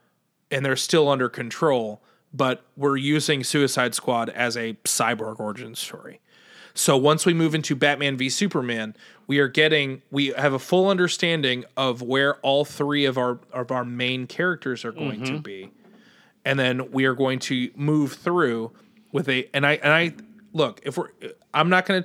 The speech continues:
Speaker 1: I said I wasn't gonna change anything about this movie. Like, I'm just going to lean into the fact that, like, this was, Brainiac is going to communicate this information after this,
Speaker 2: Mm-hmm.
Speaker 1: and it's gonna go to Darkseid.
Speaker 2: Yeah.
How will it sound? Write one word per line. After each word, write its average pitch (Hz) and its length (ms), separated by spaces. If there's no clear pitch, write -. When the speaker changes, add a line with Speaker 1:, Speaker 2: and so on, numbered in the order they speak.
Speaker 1:
I 156 60
said 185 180
I 190 60
wasn't 185 240
gonna 180 120
change 175 300
anything 165 260
about 151 220
this 151 220
movie. 120 320
Like, 131 320
I'm 139 200
just 156 160
going 160 200
to 156 100
lean 139 280
into 147 240
the 139 100
fact 120 380
that, 123 180
like, 113 380
this 151 380
was, 139 720
Brainiac 165 640
is 143 140
going 147 240
to 139 80
communicate 135 760
this 131 220
information 123 680
after 156 420
this, 180 500
Speaker 2:
Mm-hmm. 147 360
Speaker 1:
and 139 160
it's 131 180
gonna 139 420
go 117 200
to - 20
Darkseid. - 800
Speaker 2:
Yeah. 110 140